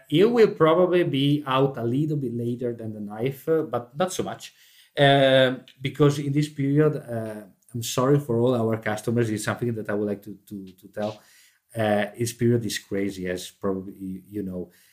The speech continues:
Uh, it's difficult to get the materials. It's difficult to have the, everything is in delay. It's difficult to put together all the things. And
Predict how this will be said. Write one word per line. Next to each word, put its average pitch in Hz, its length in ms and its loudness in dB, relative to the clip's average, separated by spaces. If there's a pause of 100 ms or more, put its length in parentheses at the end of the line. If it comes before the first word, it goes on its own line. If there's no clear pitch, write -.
(140)
Uh, 92 280 -8
it's - 240 -12
difficult 143 400 -2
to 139 60 -6
get 113 140 0
the 120 60 -2
materials. 104 580 -2
It's 107 140 -8
difficult 143 480 -2
to 127 80 -4
have 117 160 -2
the, 113 520 -8
everything 160 480 -2
is 160 200 -2
in 135 100 2
delay. 117 480 0
It's 147 200 0
difficult 226 440 0
to 196 60 -2
put 151 220 -4
together 143 420 2
all 139 80 4
the 123 140 -6
things. 151 260 -6
And 151 340 -4